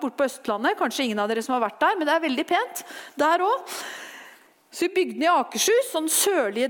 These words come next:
delen av Hedmark. Og det, det var fint. Det var en nydelig d-, d-, dag da også, og været var godt. Og vi kom til Kongsvinger. Så skulle vi kjøre oppover mot Flisa. Og da befant vi oss i et område der Dag,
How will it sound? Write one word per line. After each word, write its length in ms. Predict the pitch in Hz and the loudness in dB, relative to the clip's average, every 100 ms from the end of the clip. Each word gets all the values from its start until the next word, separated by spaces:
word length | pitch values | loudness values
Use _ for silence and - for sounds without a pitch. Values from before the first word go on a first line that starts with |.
| 220 | 0
delen 240 | 202 208 | 0 0
av 80 | 254 | -2
Hedmark. 720 | 302 214 175 180 190 - - - - - - - 254 | 2 0 0 -2 -2 -4 -6 -6 -8 -16 -20 -8 -4
Og 80 | 254 | 2
det, 160 | 302 359 359 339 311 240 202 196 - 247 | 4 6 6 2 0 -6 -8 -10 -6 2
det 80 | 311 | 2
var 160 | 403 | 2
fint. 240 | - 214 196 269 | -2 -4 -2 2
Det 80 | |
var 140 | 285 320 | 2 2
en 60 | 330 | 0
nydelig 320 | 277 202 285 277 | 0 0 0 0
d-, 80 | 247 | 0
d-, 80 | 277 262 | 0 4
dag 240 | 254 339 320 | 4 4 2
da 140 | 254 262 269 | 4 4 4
også, 320 | 339 440 311 | 4 4 2
og 500 | 294 277 247 247 220 | 4 2 0 -2 0
været 240 | 214 214 226 247 | 2 2 2 0
var 80 | |
godt. 400 | 320 415 - - | 2 -2 -4 0
Og 340 | 285 285 - - | 2 2 0 -4
vi 80 | 277 | -2
kom 240 | 294 269 247 | 0 -2 -2
til 240 | 285 294 - - | -2 -2 -2 -6
Kongsvinger. 840 | - 247 247 - - 302 349 494 480 - - | -2 -2 -2 -4 -2 0 2 0 -2 -10 -20
Så 100 | - | -12
skulle 160 | 240 269 | -4 -2
vi 80 | - | 0
kjøre 320 | 330 233 269 | 2 2 0
oppover 360 | - 233 233 240 | 0 -4 -2 -2
mot 160 | 277 - | -4 -4
Flisa. 640 | - 240 208 196 - 415 453 - - - - - - | -4 -4 -2 0 2 2 0 -10 -16 -14 -12 -14 -8
Og 140 | 262 226 | -6 0
da 220 | 240 240 | 4 4
befant 460 | 262 349 - 214 - | 4 0 0 -2 0
vi 60 | 254 | -2
oss 140 | 254 302 | 0 -2
i 60 | |
et 80 | 302 | 0
område 460 | 320 208 190 196 262 | 0 0 -2 0 2
der 220 | 233 247 | 2 0
Dag, 300 | 214 190 233 | 0 0 0